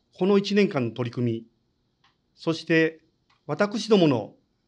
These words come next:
目指す方向性をお話しした後に、常務取締役管理本部長の前西より、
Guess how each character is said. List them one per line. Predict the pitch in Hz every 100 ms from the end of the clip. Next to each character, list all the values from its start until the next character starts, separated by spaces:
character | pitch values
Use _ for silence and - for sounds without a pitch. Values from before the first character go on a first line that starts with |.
| -
目 | 139
指 | 208
す | 208 -
方 | - 175 196
向 | 202 202
性 | 202 185
を | 180 175
お | 156
話 | 180 180 180
し |
し | -
た |
後 | 131 123 131
に、 | 123 117 - _ _ _ _ _ _ _ _ _ _ _ _ _ _ _
常 | 139 220
務 | 175 113 104
取 | - 151
締 | 147 151
役 | 147 143
管 | 135 170
理 | 170
本 | 160 165
部 | 156
長 | 151 123
の |
前 | 110 131 170
西 | 165 170
よ |
り、 | 135 104